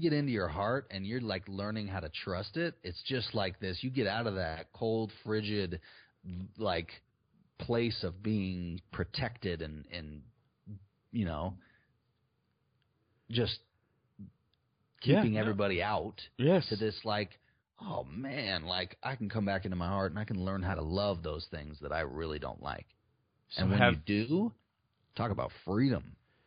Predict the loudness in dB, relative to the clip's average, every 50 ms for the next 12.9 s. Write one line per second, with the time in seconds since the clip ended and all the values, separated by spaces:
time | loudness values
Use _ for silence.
0 | _ _ -4 0 2 2 2 2 0 -2 -2 0 0 -2 -2 2 6 6 6 6
1 | 6 2 4 4 6 6 4 2 0 -4 -4 -4 -4 -4 -4 -4 -4 -4 -4 -6
2 | -6 -6 -6 -8 -8 -6 -4 -6 -4 -4 -2 -2 -2 -2 -4 -6 -8 -8 -10 -8
3 | -4 -2 -2 -2 -2 -4 -8 -8 -4 -2 0 0 0 -2 -6 -6 -2 -2 -2 -2
4 | -4 -6 -4 -4 -4 -4 -6 -10 -18 -20 _ _ _ _ _ _ _ _ _ _
5 | _ _ _ -8 -6 -4 -2 -2 -4 -4 -4 -2 -2 0 0 -2 -2 -6 -6 -6
6 | -6 -6 -8 -6 -2 -2 0 0 0 -2 -2 -4 -4 -2 0 0 2 2 0 0
7 | -2 -4 -2 -2 0 0 0 -2 -2 -4 -6 _ _ _ _ _ _ _ _ _
8 | _ _ _ _ _ _ _ _ _ _ _ -6 -4 -2 -2 0 0 0 2 2
9 | 4 4 4 2 2 -2 -4 -4 -2 -2 0 0 0 -2 -2 -2 -2 -2 -2 -2
10 | 0 0 2 2 2 0 -2 -8 -18 _ _ _ _ _ _ _ _ _ _ _
11 | _ -20 -20 -20 -20 -20 -20 _ _ _ _ _ _ 2 4 4 6 6 6 4
12 | 2 0 -4 _ _ _ _ _ _ _ _ -4 -2 -2 -2 -2 -6